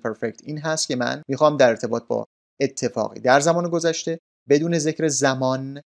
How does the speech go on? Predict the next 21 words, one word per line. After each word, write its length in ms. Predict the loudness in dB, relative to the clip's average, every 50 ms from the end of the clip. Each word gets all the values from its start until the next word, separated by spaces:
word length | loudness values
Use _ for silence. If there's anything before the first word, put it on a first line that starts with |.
| _ _ _
صحبت 540 | -4 -2 -2 -2 -2 -4 -6 -6 -6 -12 -16
کنم 420 | _ -18 -18 -18 -20 _ _ _ _ _ _ _ _ _ _ _ _ _
که 300 | _ 2 4 4 2 0 -4 _ _ _
ساختارش 440 | 0 0 0 0 2 -2 -4 -4 -2
به 80 | -4 -4
این 120 | -4 -4
ترتیب 320 | -4 -6 -6 -6 -8 -14 -10
هست 200 | -8 -6 -6 -4
که 200 | -4 -4 -6 -6 -8 _ _ _ _ _ _ _
با 120 | -2 -2
have 260 | -2 0 0 0 0 -2 -2 -2
و 120 | -2 -2
has 500 | -2 -2 -4 -2 -2 -2 -4 -6 -8 -10 -12 -14 _ _ _ _ _ 2
به 80 | 4
علاوه 360 | 4 4 4 0 -2 -4 -6
شکل 320 | -6 -6 -6 -6 -6 -4 -4
سوم 440 | -4 -2 -2 -4 -4 -6 -10 -10 -4
فعل 220 | -2 -2 0 0
اونها 220 | -2 -8 -8 -10
رو 60 | -10 -10
میسازیم. 380 | -6 -6 -6 -6 -6 -14 -18